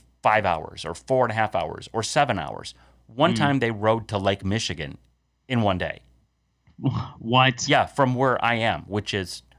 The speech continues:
Speaker 1: uh, maybe that's an exaggeration. I, I recall they rode, uh, yeah, 'cause that's more than a hundred miles. But they rode well over a hundred miles in one day.
Speaker 2: Yeah.
Speaker 1: And,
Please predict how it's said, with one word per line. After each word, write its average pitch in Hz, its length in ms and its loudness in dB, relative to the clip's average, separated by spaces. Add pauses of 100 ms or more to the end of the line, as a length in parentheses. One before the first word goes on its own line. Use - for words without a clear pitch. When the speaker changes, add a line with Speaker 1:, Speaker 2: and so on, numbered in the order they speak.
Speaker 1:
uh, 147 220 6
maybe 151 200 0
that's 127 200 0
an 107 60 -4
exaggeration. 87 580 -4 (280)
I, 151 180 2
I 143 100 4
recall 151 500 0
they 127 140 -4
rode, 120 340 -4 (500)
uh, 95 440 0
yeah, 90 160 -2
'cause 92 160 -8
that's 95 180 -8
more 85 160 -6
than 78 80 -10
a - 40 -14
hundred 78 240 -12
miles. 67 280 -12 (300)
But 131 140 -4
they 151 120 0
rode 135 320 0
well 98 400 0
over 95 340 -2
a 90 120 -4
hundred 92 260 -8
miles 82 300 -10
in 80 160 -12
one 78 180 -10
day. - 260 -14 (460)
Speaker 2:
Yeah. 113 240 4
Speaker 1:
And, 98 160 -4